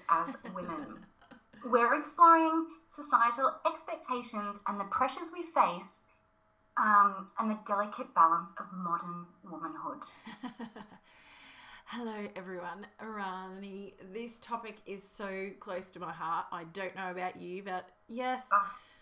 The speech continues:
Speaker 2: we've all seen the Barbie movie by now, hopefully. <laughs>
Speaker 1: Uh, I am absolutely obsessed with that movie. You know, from the Barbie dolls that we played with as kids to the movies that we watched, there's always been this image of, like,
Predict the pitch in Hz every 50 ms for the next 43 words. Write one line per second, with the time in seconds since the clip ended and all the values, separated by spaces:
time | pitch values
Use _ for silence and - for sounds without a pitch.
0 | _ _ - 214 226 220 190 202 202 196 196 202 196 190 196 185 185 175 180 185
1 | 175 185 185 185 180 180 190 196 180 185 180 175 180 180 185 190 202 180 - -
2 | 220 233 349 - - - - 539 523 285 - - 262 247 247 247 247 - - -
3 | - - - - - - 226 226 226 226 226 - - 226 233 220 214 214 214 220
4 | - - 208 202 - - - - 277 247 233 214 208 - - - 208 208 202 -
5 | - 170 196 196 - - - - - 233 202 190 190 190 190 - - - - -
6 | - 233 220 208 - - 220 214 214 208 202 196 202 196 196 190 202 240 240 233
7 | 226 220 214 - - 247 233 233 226 240 220 - 202 208 208 254 240 262 - -
8 | 262 262 262 254 320 320 - - - 220 220 220 240 233 233 220 - - - 233
9 | 220 208 202 202 - - - 247 214 226 220 220 220 220 220 220 214 226 220 214
10 | - - 214 196 - 190 196 202 190 180 175 180 175 165 - - - - - -
11 | - - - _ - 240 226 226 - 247 233 240 277 285 285 294 285 302 294 311
12 | 330 330 330 - - 220 214 208 202 190 185 185 - - 185 180 196 185 185